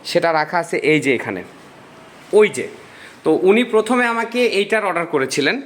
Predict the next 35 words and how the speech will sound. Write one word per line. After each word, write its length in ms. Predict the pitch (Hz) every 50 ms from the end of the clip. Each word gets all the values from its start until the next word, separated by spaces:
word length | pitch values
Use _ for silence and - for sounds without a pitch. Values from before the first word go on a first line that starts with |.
| - - - -
যে 180 | 117 131 151 151
এইভাবে 320 | 156 147 170 175 170 180
নেবেন, 380 | 165 151 139 147 170 180 160 135
যেটা 240 | 117 135 135 143 139
আমাদের 280 | 139 139 135 139 123
রেগুলার 380 | 127 135 127 139 151 147 143 135
হয়, 240 | 120 131 123 160 220 - - - - - - - - -
but 100 | 156 151 - -
তারপরে 440 | - 180 196 208 - - 233 226 226
উনি 340 | 208 185 170 160 175 240 311 - - - -
হয়তোবা 340 | 147 143 - 175 165 170 165
আমার 180 | 160 160 165
অন্য 240 | 160 156 156 160 170
একটি 200 | 165 165 - 175
ভিডিও 300 | 143 139 147 131 156 151
দেখে 240 | 135 143 139 170 147
বানানোর 380 | 123 139 135 143 147 151 156
সময়ের 380 | 151 - - 156 143 147 151 151
মধ্যেই 460 | 143 135 139 135 123 151 147 131 202 - - - - - - - - -
উনি 100 | 135 139
চেঞ্জ 300 | - 180 180 185 180 -
করে 180 | - 180 175
দেন। 180 | 151 170 196 226
এবং 200 | 196 160 170 170
আমরা 440 | - 147 143 147 160 165 175 185 196
হচ্ছে 320 | 190 180 185 - 220 214
কাস্টমারের 800 | 214 - 170 165 160 - - - 190 185 185 180 180 196 208 220 254 - - - - - - - - - - -
সর্বশেষ 840 | - - - - 170 170 165 165 190 180 - 220 208 208 - - - - -
স্যাটিসফ্যাকশানই 720 | - - 185 170 190 196 - - 208 202 - - 220 220 208
হচ্ছে 240 | 190 - - -
আমাদের 320 | 185 135 139 151 151 160 139
গুডউইল, 440 | 123 127 139 131 139 151 185 202 170
আমরা 220 | 131 135 135 139
মনে 260 | 139 143 151 175 185
করি। 280 | - 165 147 151 214